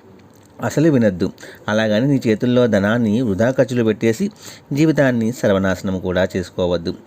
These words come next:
నీ చేతిలో ధనం ఉన్నప్పుడు అనవసరంగా కొందరు వ్యక్తులు నమ్మి నీ దగ్గర ఉన్న ధనం అంతా కూడా పూర్తిగా వదిలేసుకుంటున్నావు. దానివల్ల బిడ్డ నువ్వు ఇప్పుడు ఇన్ని ఇబ్బందులు ఎదుర్కోవాల్సి వస్తుంది.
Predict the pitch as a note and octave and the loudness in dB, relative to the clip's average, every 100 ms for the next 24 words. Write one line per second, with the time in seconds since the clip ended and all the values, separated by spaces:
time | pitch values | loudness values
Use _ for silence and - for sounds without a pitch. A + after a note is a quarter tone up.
0 | - - - D3 D3 D3+ E3+ F3 C3+ B2+ | -20 -14 -4 -2 0 2 2 4 4 4
1 | B2+ B2 A#2 A#2+ G#2+ E3+ - G2+ A#2+ B2+ | 2 2 0 0 0 -2 -4 -2 -2 0
2 | B2 A#2+ A#2 A2+ G#2 F#2+ F2+ C3+ C3+ A#2 | 0 0 0 0 0 -2 -2 0 2 2
3 | A#2+ C#3+ - - - - C3+ B2 D#3 F3 | 2 0 -4 -14 -14 -2 0 2 2 2
4 | D3 C3+ A2+ C#3+ - - G#2+ B2 D#3 C3+ | 4 2 0 -4 -12 -4 0 2 2 2
5 | C3 A#2 A#2+ A#2 A2+ G#2 G2 A2+ A#2 G#2+ | 2 2 2 2 2 -2 0 2 2 2
6 | G2 G2 - F#2+ F#2 F#2 F2+ F2 - - | 0 -2 -4 -8 -6 -2 -2 -4 -10 -20
7 | - - D#3 D#3 C3 B2 D3 B2+ A2+ B2 | -14 -2 2 4 4 4 2 0 2 2
8 | A#2+ A2 G#2 G#2 G2+ G2 - - - B2 | 2 0 0 -2 -2 -2 -4 -12 -6 0
9 | F#3+ D#3+ B2 B2+ B2 A2 G#2 A2 G#2 G2+ | 2 2 2 2 2 2 2 0 0 0
10 | A#2 F#2 - F#2+ F#2 | -4 -4 -6 -6 -6